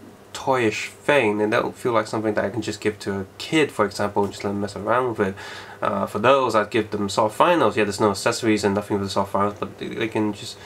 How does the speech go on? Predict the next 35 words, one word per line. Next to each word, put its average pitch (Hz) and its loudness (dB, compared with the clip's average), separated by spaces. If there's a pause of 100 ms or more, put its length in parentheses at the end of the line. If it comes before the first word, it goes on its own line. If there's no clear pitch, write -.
(400)
roughly 117 4
mess 107 2
around 110 2
with 95 -4
these. 151 6
I 135 6
don't 139 2
feel 131 2
like 117 2
I 120 -2
can 113 2
roughly 113 2
mess 107 -2
around 104 0
with 101 -2
these. 98 -6 (1400)
So, 151 4 (360)
yeah, 160 2 (600)
uh, 131 2 (120)
when 147 2
this 160 4
came 143 4
out, 135 8
I - 8
was 131 2
like, 123 2
"Oh 139 2
yeah, 156 2
I 156 0
kinda 151 2
want 139 6
Sango 127 0
too," 107 6
but 107 2
then 101 0